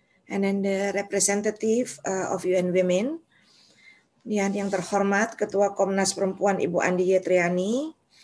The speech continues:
para pejabat di lingkungan kementerian terkait dan Kementerian P P P A, kemudian komunitas disabilitas, perwakilan U N dan negara sahabat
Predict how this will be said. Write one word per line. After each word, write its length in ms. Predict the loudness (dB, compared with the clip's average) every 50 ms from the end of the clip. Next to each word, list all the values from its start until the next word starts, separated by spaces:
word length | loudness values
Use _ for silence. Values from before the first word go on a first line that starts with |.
| -20 -20 _ _ _ -12
para 240 | -6 0 0 0 0
pejabat 480 | 0 0 2 2 2 4 4 2 4 4
di 80 | 2
lingkungan 400 | 2 2 0 -2 -2 -2 -2 -2
kementerian 480 | -2 -2 -2 -2 -2 -2 -2 -2 0 -2
terkait 480 | -6 -8 -4 -2 0 2 2 0 0 -4 _
dan 240 | -2 -2 -2 0 -2
Kementerian 560 | -4 -4 -4 -6 -4 -4 -6 -6 -6 -6 -4
P 80 | -4 -4 -2
P 160 | -2 -4 -4 -2
P 160 | -4 -4 -4
A, 400 | -6 -6 -4 -4 -4 -6 -6 -10 _ _ _ _ _ _ _ -20 -20 -20 _ _ _ _ _ _
kemudian 480 | -10 -6 -2 2 2 2 2 0 -2
komunitas 640 | -2 -2 0 0 0 0 0 2 2 2 2 2 0
disabilitas, 1200 | 0 -2 0 0 2 2 4 4 4 2 2 0 -2 0 0 0 2 2 2 2 0 -2 -10 _ _ _ _ _ _ -4 2
perwakilan 480 | 4 6 6 4 4 4 2 4 4 2 2
U 80 | 2
N 240 | 2 2 2 2 2
dan 240 | 2 0 0 0 0
negara 320 | 0 2 2 2 2 2
sahabat 640 | 0 -2 -2 -4 -4 -4 -2 -2 0 0 0 0 -2